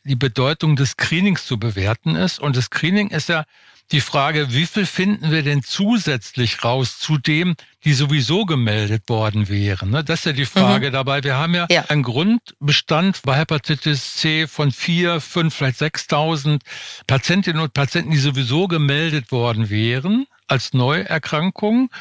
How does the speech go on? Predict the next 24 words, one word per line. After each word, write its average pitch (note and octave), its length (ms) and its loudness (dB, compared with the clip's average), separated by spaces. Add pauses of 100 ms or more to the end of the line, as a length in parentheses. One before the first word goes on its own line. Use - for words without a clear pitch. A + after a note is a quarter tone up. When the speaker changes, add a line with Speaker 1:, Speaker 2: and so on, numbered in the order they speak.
(380)
Speaker 1:
Und E3 100 2
es C3+ 100 2
geht - 180 -2
ja G3 100 4
darum, F3+ 320 0
das D3+ 220 0
Delta, F#3 460 0
was E3 240 -2
oben E3 260 2
drauf D3+ 380 0
kommt, D#3+ 240 0
durch D3 120 2
das - 180 -2
Screening F#3 400 0
zu C#3+ 180 -4
bewerten. A2+ 500 -2
Das E3+ 240 0
ist E3 160 -2
meine A2 220 2
Frage D3 440 0
eigentlich - 380 -8
nur G2 120 0
dabei, G#2+ 520 2
Speaker 2:
Mhm. G3 160 0